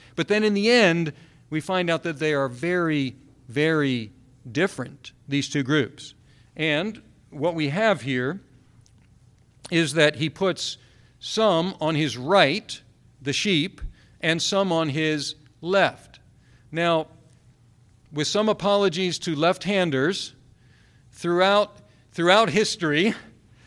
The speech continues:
uh, you, you know better than anyone, don't you, that the world is made for right-handers. And, uh, i-, throughout history, right has been good and left has been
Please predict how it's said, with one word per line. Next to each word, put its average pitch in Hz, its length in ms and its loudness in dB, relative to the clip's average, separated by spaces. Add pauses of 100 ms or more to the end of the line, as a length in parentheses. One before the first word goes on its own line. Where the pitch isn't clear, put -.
(100)
uh, 143 160 0
you, 208 240 -2
you 202 200 0
know 220 160 4
better 180 260 6
than 156 140 0
anyone, 135 400 0
don't 156 280 0
you, 110 200 -8 (180)
that 180 160 0
the 170 80 2
world 202 320 4
is 151 160 0
made 170 300 0
for 139 440 0 (400)
right-handers. 139 960 0 (400)
And, 151 360 0
uh, 147 260 2 (100)
i-, 156 240 -8
throughout 175 460 2
history, 147 600 -2 (160)
right 143 360 0
has 180 220 -4
been 170 340 0 (200)
good 165 500 4 (220)
and 147 180 -2
left 160 320 2
has 147 180 -4
been 139 440 0